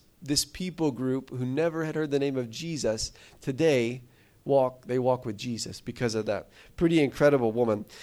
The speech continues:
There's some others, like, you could keep going. One of my favorites, Eric Liddell, if you've ever seen the movie Chariots of Fire. He was an Olympic athlete. He won a gold medal in the Olympics and then gave it all up and became a missionary to go to China.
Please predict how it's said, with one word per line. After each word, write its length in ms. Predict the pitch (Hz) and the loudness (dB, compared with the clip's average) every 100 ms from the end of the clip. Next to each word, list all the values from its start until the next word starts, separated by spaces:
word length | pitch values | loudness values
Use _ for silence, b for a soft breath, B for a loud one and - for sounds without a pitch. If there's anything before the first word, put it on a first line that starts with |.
| B | B
There's 160 | - 175 | 4 6
some 140 | 190 | 6
others, 340 | 156 156 160 139 | 6 8 6 4
like, 160 | 147 | 2
you 120 | 151 175 | 2 -2
could 160 | 170 | -4
keep 220 | - 165 | -2 -2
going. 400 | 131 135 139 135 | 4 6 8 6
One 140 | 131 160 | 6 6
of 60 | |
my 140 | 156 147 | 6 4
favorites, 440 | 165 156 151 147 - | 2 0 2 0 2
Eric 260 | 143 143 | 2 2
Liddell, 340 | 135 143 147 139 | 2 2 4 2
if 100 | 135 | 0
you've 120 | 127 | -2
ever 140 | 135 | 0
seen 200 | 123 143 | -2 -2
the 80 | 127 | 0
movie 280 | 123 143 131 | 0 0 -2
Chariots 440 | - 143 135 135 | -4 0 0 -2
of 80 | 117 | -6
Fire. 520 | - 131 135 139 135 B B B B | 0 4 4 4 0 B B B B
He 140 | - 139 | 0 2
was 140 | 131 | 2
an 100 | 127 | 4
Olympic 500 | 123 131 143 147 131 - | 4 4 2 2 0 2
athlete. 480 | 135 139 139 143 | 2 0 -2 -2
He 80 | 123 | -2
won 180 | 127 135 | 0 0
a 60 | 123 | 0
gold 340 | 120 147 147 | 2 2 2
medal 320 | 123 135 143 | 2 2 2
in 80 | 131 | 2
the 100 | 127 | 0
Olympics 460 | 113 139 139 131 117 | 0 -2 -2 -4 -2
and 100 | 117 | -2
then 100 | 117 | -2
gave 280 | 117 139 | 0 2
it 80 | 131 | 2
all 220 | 120 113 | 2 4
up 140 | 117 120 | 2 0
and 100 | 117 | -6
became 280 | 113 131 117 | 0 0 2
a 60 | |
missionary 540 | 110 123 131 123 123 120 | -2 -4 -4 -2 -2 -2
to 60 | |
go 120 | 110 | -4
to 100 | 107 | -6
China. 520 | 101 - 120 127 127 | -6 -6 -4 -2 -4